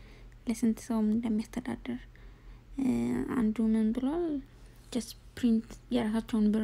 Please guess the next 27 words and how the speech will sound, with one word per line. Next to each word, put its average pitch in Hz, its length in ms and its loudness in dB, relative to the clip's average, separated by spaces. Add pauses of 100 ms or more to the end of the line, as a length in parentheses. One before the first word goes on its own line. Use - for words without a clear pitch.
ፕሪንት 220 320 0
እያደረጉ 214 380 -2
መሆን 208 220 4
አለበት 208 340 -4
እነዚህ 202 280 0
ሰዎች 226 360 -2 (100)
እንጂ 214 180 2 (1000)
ሰርተው 240 360 -6
ያገኙት 233 560 -2 (640)
ከሆነ 226 300 -4 (100)
በጣም - 300 -6
ይከብዳል 254 540 -4 (800)
ያላለ። 233 420 -2 (960)
አንዱ 226 280 2 (120)
ደግሞ 233 320 2
ምን 220 280 2
ብሏል? 277 360 -2 (720)
በኔክስት 226 840 2
ዴይ 240 200 2 (520)
ቢሞትሳ 226 560 2 (260)
ማለት 247 320 -4
በማግስቱ 214 500 2
ቢሞትስ 220 420 0
ምን 208 180 6
ይሆናል 214 440 4
ብሎ 240 240 -2
ከዛ 254 220 -6